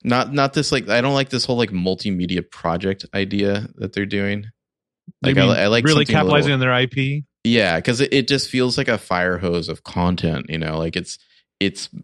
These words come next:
Speaker 1: merchandise. It's not a story at that point. That's my hot take.
Speaker 2: So the, uh, the veil is completely off for you, because I'm sure there are people who see it as, as both and love it.
Speaker 1: I'm sure there are.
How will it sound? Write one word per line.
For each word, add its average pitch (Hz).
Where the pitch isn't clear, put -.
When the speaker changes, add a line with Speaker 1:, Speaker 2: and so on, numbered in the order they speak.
Speaker 1:
merchandise. 82
It's -
not 80
a -
story 52
at -
that -
point. -
That's 90
my 87
hot 80
take. -
Speaker 2:
So 180
the, 143
uh, 98
the 120
veil 120
is 101
completely 110
off 82
for 98
you, 82
because 113
I'm 139
sure -
there 135
are 110
people 107
who 95
see 98
it 92
as, 90
as 95
both 82
and 87
love 78
it. 62
Speaker 1:
I'm 135
sure 185
there 131
are. 85